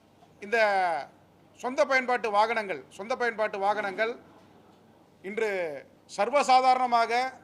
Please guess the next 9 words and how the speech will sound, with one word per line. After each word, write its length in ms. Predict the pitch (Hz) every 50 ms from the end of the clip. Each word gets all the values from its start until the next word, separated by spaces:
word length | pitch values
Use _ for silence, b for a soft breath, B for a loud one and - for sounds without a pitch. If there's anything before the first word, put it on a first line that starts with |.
| - - - _ _ _ _ _ _ _ _ _
தமிழகத்தின் 580 | - 175 196 262 285 277 269 262 262 269 262 233
தலைநகரான 840 | 196 196 220 254 254 262 247 240 233 220 214 214 220 233 240 247 -
சென்னையில் 460 | - 202 202 220 254 277 269 269 254
வலம் 220 | 214 202 208 247 240
வருவதற்கு 680 | 247 233 220 220 196 202 190 - - 208 226 233 240 - - _ _ _ _ _ _ _ _ _ _ _ _ _ _ _ _ _ _ _ _ _ _ _ -
ஒரு 140 | 180 202 214
மிகப்பெரிய 800 | 208 226 233 277 208 254 269 277 285 269 254 233 214 196 180 160 139 131 -
வாய்ப்பாக 680 | 147 185 226 269 - 262 247 247 233 233 226 208 190 175
அமைந்திருக்கிறது. 920 | 160 160 165 202 240 240 226 220 202 190 202 196 185 202 220 226 240